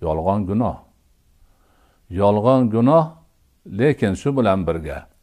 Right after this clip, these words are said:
birovni g'iybat qilish ham gunoh. G'iybat degani uni bor sifatini o'zida yo'q, o'zi yo'qligida aytishdan iborat. Lekin unda yo'q sifatni bor deb aytish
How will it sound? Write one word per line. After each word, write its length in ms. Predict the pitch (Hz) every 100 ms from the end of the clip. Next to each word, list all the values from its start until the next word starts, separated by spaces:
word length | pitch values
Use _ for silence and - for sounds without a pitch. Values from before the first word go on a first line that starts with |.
| _ -
birovni 520 | 90 104 120 120 135
g'iybat 420 | 113 120 117 139 -
qilish 240 | 160 156
ham 180 | 127 101 80
gunoh. 300 | 80 65 - _ _ _ _ _ _ _ _ _ _ -
G'iybat 520 | 95 107 131 135 127
degani 420 | 120 120 131 165 175 -
uni 280 | 117 127 151 98
bor 180 | 120
sifatini 600 | 117 - - 120 - 135
o'zida 480 | 156 113 110 117 120
yo'q, 280 | 135 120 147 123 123 127 117 -
o'zi 260 | 120 127 175
yo'qligida 560 | 147 117 104 98 123 -
aytishdan 460 | 98 - - - -
iborat. 460 | 78 67 73 - _ _ _ _ _ _ _ _ -
Lekin 300 | 87 101 95
unda 320 | 110 95 98 104 85
yo'q 280 | 87 107 135 -
sifatni 580 | - - 104 95 101 92 87
bor 200 | 92 95 90
deb 140 | 107 123
aytish 440 | 127 123 160 175